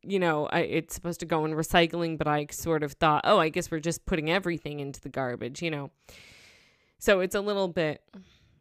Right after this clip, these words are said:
uh, kind of, that's a little cultural, um,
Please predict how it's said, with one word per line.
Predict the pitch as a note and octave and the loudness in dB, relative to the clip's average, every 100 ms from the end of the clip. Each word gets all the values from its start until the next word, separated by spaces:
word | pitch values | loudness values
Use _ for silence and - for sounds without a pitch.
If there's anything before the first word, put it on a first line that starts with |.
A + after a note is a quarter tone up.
| _ _ _ _ _ _ _ _ _ _ _ _ _ _ _ _ - _ - | _ _ _ _ _ _ _ _ _ _ _ _ _ _ _ _ -20 _ -6
uh, | D#3+ D3+ D3 C#3+ C#3+ C3 - _ _ _ _ | -4 -2 -4 -6 -10 -14 -20 _ _ _ _
kind | - D#3+ | -6 -6
of, | D3+ - _ _ _ _ _ _ _ _ _ _ _ _ | -6 -14 _ _ _ _ _ _ _ _ _ _ _ _
that's | F3+ F3 E3 | -4 -4 -2
a | D#3 | -6
little | C#3+ D3 D3 - | -4 -4 -6 -8
cultural, | - F#3 E3+ - D#3+ D3+ C#3+ C#3+ | -4 -2 -2 -4 -4 -2 -4 -6
um, | C#3+ C#3+ C#3 D3 D#3+ | -8 -10 -12 -12 -14